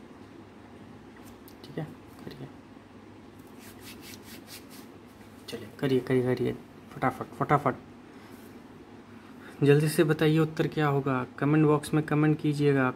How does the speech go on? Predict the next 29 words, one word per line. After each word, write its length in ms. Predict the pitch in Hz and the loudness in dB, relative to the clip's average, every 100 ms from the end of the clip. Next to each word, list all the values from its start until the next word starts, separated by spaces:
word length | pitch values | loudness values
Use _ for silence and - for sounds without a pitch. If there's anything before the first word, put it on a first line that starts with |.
| - | -4
क्वेश्चन 260 | 131 - | -6 -2
नंबर 200 | 139 139 | 0 2
सिक्सटीन 480 | 143 139 - 151 151 | 2 0 0 2 4
का 120 | 151 143 | 4 2
आंसर 280 | 139 143 135 | 0 -2 -2
क्या 200 | 131 120 | -2 -2
है, 200 | 117 - - - - - - - - - - - - | -6 -10 -18 -20 -20 -20 -20 -20 -20 -20 -20 -16 -6
ठीक 140 | 123 | -2
है, 100 | 147 | 0
मैं 220 | 139 131 127 | 0 0 2
देखूँगा 460 | 143 139 156 151 | 2 4 4 6
ज़रूर, 480 | 143 143 147 135 - - - | 6 4 4 2 0 -18 -14
विश्वास 380 | 139 - 135 127 - | -12 -8 -6 -4 -2
करिए 240 | 120 120 | 0 0
आप, 140 | 113 - - - - - - - - - - - - - - - - - - | 0 -8 -20 -20 -20 -20 -20 -20 -20 -20 -20 -20 -20 -20 -20 -20 -20 -20 -20
ठीक 160 | - - | -12 -4
है, 160 | 139 131 | -2 2
जल्दी, 340 | 135 135 139 | 2 4 2
जल्दी, 320 | 135 131 131 | 4 2 2
come 200 | 123 127 | 0 0
on, 200 | 135 131 | 2 4
move 200 | 135 135 139 | 4 4 4
on, 200 | 135 135 | 4 4
move 200 | 135 135 | 4 2
on, 220 | 135 131 | 2 4
move 240 | 135 135 139 | 4 4 2
on, 180 | 139 143 - - - - - - - - - - - - - - - - - - - | 2 -2 -8 -20 -20 -20 -20 -20 -20 -20 -20 -20 -20 -20 -20 -20 -20 -20 -20 -20 -20
ठीक 160 | - - | -10 -2
है, 120 | 165 | -2